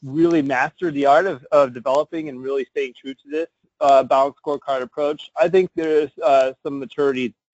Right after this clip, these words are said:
to be had there. There's some learnings, but it, it will be effective if you do track, uh, and qualify and quantify those, uh, all four of those quadrants to have a really truly,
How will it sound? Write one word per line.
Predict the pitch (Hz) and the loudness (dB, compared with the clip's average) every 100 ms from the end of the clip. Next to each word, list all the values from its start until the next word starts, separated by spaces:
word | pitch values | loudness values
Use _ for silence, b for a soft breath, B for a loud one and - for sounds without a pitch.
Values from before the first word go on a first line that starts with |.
| _ | _
to | |
be | 131 123 | -4 2
had | 120 127 | 4 4
there. | 139 156 190 _ _ _ _ | 4 2 -2 _ _ _ _
There's | 143 135 | 2 2
some | 127 120 | 0 0
learnings, | 127 131 156 156 165 156 - | 0 0 -2 -4 -10 -8 2
but | 143 135 | 4 4
it, | 151 | 4
it | 135 | 2
will | 147 175 | 4 4
be | 180 | 4
effective | 147 - 165 - 131 | 0 0 -4 -4 -8
if | 127 - | -8 -6
you | 120 | -8
do | 113 160 165 156 | -2 0 2 0
track, | - 147 135 139 _ _ _ _ _ | -4 0 0 -2 _ _ _ _ _
uh, | 143 131 143 | 4 4 4
and | 135 131 _ | -2 -4 _
qualify | _ 160 165 - 170 165 | _ 2 2 0 -2 -2
and | 160 202 | -4 -10
quantify | - 185 208 208 - 107 104 107 110 _ _ _ _ - | -8 -6 -6 -10 -8 -6 -6 -8 -14 _ _ _ _ -6
those, | 127 131 131 | -2 0 0
uh, | 131 120 - | 0 0 0
all | 143 139 | -2 -2
four | 147 147 | -2 -2
of | 131 | -2
those | 120 113 - | -4 -6 -4
quadrants | 131 131 120 107 107 _ _ - | -2 -2 -4 -12 -14 _ _ -6
to | 120 | -2
have | 120 117 | -2 -2
a | |
really | 117 135 131 | 0 0 0
truly, | - 160 147 131 123 | -2 0 2 4 2